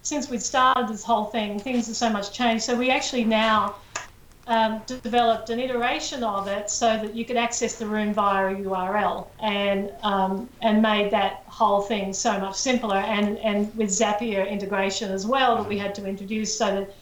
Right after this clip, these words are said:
it could hook into whatever system they used, whether that's, you know,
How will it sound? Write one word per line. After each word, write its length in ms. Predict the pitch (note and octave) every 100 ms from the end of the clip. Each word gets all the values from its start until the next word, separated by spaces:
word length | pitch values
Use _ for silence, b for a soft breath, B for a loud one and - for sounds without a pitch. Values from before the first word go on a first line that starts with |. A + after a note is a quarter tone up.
| B
it 120 | A#3+ A#3+
could 120 | G3+
hook 240 | A#3+ A#3+
into 200 | G#3+ G3+
whatever 420 | G3+ G#3 A#3+ C4+ A#3+
system 440 | - G#3+ - G3
they 180 | F#3 F3+
used, 440 | F3+ F3 F3+ - G3+
whether 200 | G3 F#3+
that's, 680 | F#3 F#3 - - - - - -
you 60 | G#3
know, 220 | F#3+ F3+